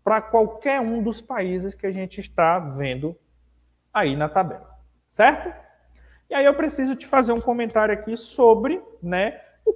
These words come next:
cálculo de porcentagem. Como é que se faz esse cálculo, né? Pra gente entender isso de uma vez por todas. É bem simples, tá? Primeiro a gente precisa entender o que é que significa porcentagem.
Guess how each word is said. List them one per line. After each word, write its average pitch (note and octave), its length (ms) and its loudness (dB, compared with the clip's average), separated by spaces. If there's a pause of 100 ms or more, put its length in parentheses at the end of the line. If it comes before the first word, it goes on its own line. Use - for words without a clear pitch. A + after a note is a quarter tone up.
cálculo A3+ 480 4
de B3 100 -4
porcentagem. G3 800 -2
Como C#4+ 220 -8
é D4 80 -6
que - 100 -18
se E4 140 -4
faz A3 340 0
esse A3 200 -8
cálculo, F#3 680 -2 (220)
né? G3 280 -2 (300)
Pra B3+ 140 2
gente A#3 280 -2
entender G3+ 380 2
isso F#3+ 260 0
de F3+ 120 -2
uma G3 160 -2
vez E3 200 -2
por - 260 -6
todas. A2 380 -10
É E3+ 80 -2
bem A#3 220 -2
simples, G#3 840 -8 (280)
tá? - 720 2
Primeiro A#3+ 480 0
a C4+ 40 0
gente B3 240 -6
precisa A3 480 -6
entender F#3+ 320 -6
o F#3+ 60 -2
que F#3+ 80 -8
é G3 60 -4
que - 80 -16
significa F#3+ 640 -8
porcentagem. D#3+ 1200 2